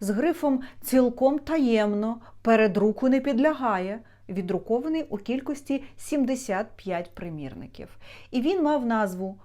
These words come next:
"Про український сепаратизм". Та про нього розповім вам у наступному відео. Тож тисяча дев'ятсот тридцятого року своєрідним фінальним акордом справи С В У стало рішення Політбюро Ц К К П Б У про нагородження співробітників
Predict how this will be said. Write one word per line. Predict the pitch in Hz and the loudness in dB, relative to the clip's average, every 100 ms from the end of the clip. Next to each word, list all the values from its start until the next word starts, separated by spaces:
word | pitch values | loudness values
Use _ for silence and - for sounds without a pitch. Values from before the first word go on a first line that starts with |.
| - - | -14 0
"Про | 214 | 2
український | 196 - 247 226 226 202 226 339 - 294 285 277 | 2 0 -2 0 2 2 2 -2 -2 -2 -2 -4
сепаратизм". | - - 202 180 160 160 131 139 151 - - - - - | -8 -4 -2 0 -2 -2 -10 -10 -14 -16 -20 -20 -14 0
Та | 233 233 - - | 2 2 0 -6
про | - 240 | -4 -2
нього | 269 269 | 0 -2
розповім | 226 220 202 185 185 | -4 -6 -8 -8 -8
вам | 170 170 | -8 -10
у | 165 | -12
наступному | 156 - 135 - 135 135 - | -12 -12 -16 -12 -10 -10 -12
відео. | - - - - - | -12 -12 -14 -14 -4
Тож | - 226 | 0 0
тисяча | - 311 311 285 | 0 -2 -2 -2
дев'ятсот | 262 269 262 277 - | 2 2 2 -4 -2
тридцятого | 247 247 262 240 208 190 180 185 | -4 -2 2 2 2 -4 -4 0
року | 285 349 - | 4 2 0
своєрідним | 175 - 202 214 214 285 240 233 | -12 -6 -2 0 0 2 2 2
фінальним | 226 226 247 254 240 226 | 4 4 4 2 2 -2
акордом | - - - 220 254 220 156 151 | -4 -10 0 6 6 6 0 -10
справи | - - 196 185 165 - | -10 -2 2 2 0 -8
С | 190 - | -10 -4
В | 262 | 0
У | 339 349 | 2 2
стало | - - 330 311 | 2 8 8 8
рішення | 320 320 - 277 254 | 2 0 0 2 2
Політбюро | 240 240 226 190 208 196 | 2 0 0 0 0 0
Ц | 196 | -4
К | 170 170 | -4 -4
К | 165 | -4
П | 170 208 | -4 -2
Б | 254 | 2
У | 320 349 320 | 2 0 -4
про | - 196 | -6 -4
нагородження | 190 185 175 190 311 269 262 277 262 | -4 -4 -2 0 0 -2 -2 -2 -2
співробітників | 254 - 202 175 175 147 151 160 175 214 247 294 | -4 -8 -8 -4 -6 -8 -10 -10 -8 -6 -4 -6